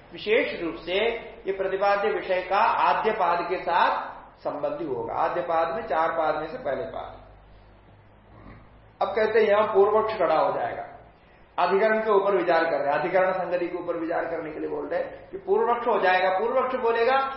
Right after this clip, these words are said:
"आप बोल रहे हैं कि सारे ब्रह्म में परिवर्तित होता है, हमें तो ऐसा दिखाई नहीं पड़ता।" तो पूर्व पक्षे विचार अनारंभा,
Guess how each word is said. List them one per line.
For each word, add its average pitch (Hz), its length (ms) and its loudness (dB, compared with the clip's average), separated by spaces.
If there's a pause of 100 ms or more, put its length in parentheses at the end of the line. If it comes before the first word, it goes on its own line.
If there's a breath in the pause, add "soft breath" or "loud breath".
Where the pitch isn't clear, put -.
(140)
"आप 240 180 2
बोल 240 200 4
रहे 247 140 2
हैं 254 100 0
कि 254 80 -6
सारे 240 280 0
ब्रह्म 226 360 -4
में 240 400 -6
परिवर्तित 226 460 2
होता 214 240 0
है, 208 240 4
हमें 214 180 -2
तो 247 80 2
ऐसा 240 440 2 (420)
दिखाई 143 340 0
नहीं 156 120 -4
पड़ता।" 208 280 -6 (760 loud breath)
तो 196 60 -4
पूर्व 254 360 0
पक्षे 269 520 4
विचार 233 460 4 (420)
अनारंभा, 202 920 2